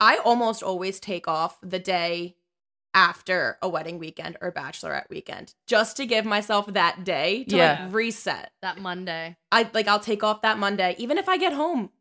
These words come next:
Speaker 1: nine A M on Sunday, I'll still take off that Monday
Speaker 2: Yeah.
Speaker 1: to, like, catch up on the emails I missed, catch up on the laundry that's piled in my room,
Speaker 2: Yeah.
Speaker 1: like, clean my house. Because if not, all of that just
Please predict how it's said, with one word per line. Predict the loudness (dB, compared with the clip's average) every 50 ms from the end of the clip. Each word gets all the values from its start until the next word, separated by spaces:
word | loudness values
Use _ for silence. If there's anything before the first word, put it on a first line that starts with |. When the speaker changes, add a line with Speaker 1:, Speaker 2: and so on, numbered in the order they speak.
| _ _ -6
Speaker 1:
nine | -4 -2 -2 0 0 -2
A | -2 -2
M | -2 -2 -2
on | -2 -4
Sunday, | -6 -6 -6 -6 -6 -8 -8 -8 -4 -2
I'll | -2 -2
still | -2 -4 -4 -2 -2 -2
take | -2 -2 -6 -4 -2
off | -4 -4 -2
that | -4 -4 -4
Monday | -4 -6 -6 -4 -2 0 2 2
Speaker 2:
Yeah. | 2 2 2 0 -4 _ _ _ -8
Speaker 1:
to, | -6 -4 -2
like, | -2 -2 -2 -4 -6 _ _ _ _ _ _ _ _ -12
catch | -6 -4 -2 0 2 2
up | 2 2
on | 2 0 0 0
the | 0
emails | -2 -4 -4 -2 -2 -2 -2
I | -4 -6
missed, | -6 -6 -8 -8 -10 -12
catch | -10 -10 -8 -6
up | -4 -4
on | -2
the | -2
laundry | 0 2 4 4 4 2 0 -2
that's | -2 -2 -4 -6 -10 _ _ -12 -6
piled | -4 -2 -2 0 -2 -2
in | -2 -2
my | -2 -4
room, | -4 -4 -4 -2 0
Speaker 2:
Yeah. | 2 2
Speaker 1:
like, | 2 0 -2 -6 _ _ _ _ _ _ _ _ -16
clean | -8 -4 -2 0 2
my | 2 2 0
house. | -2 0 2 2 2 0 -2
Because | -8 -6 -6 -4 -4
if | -4 -2 0
not, | 2 4 4 4 2 0 -4 _
all | 0 2 2 2 2
of | 0 2
that | 2 2 2 0
just | -2 -8 -8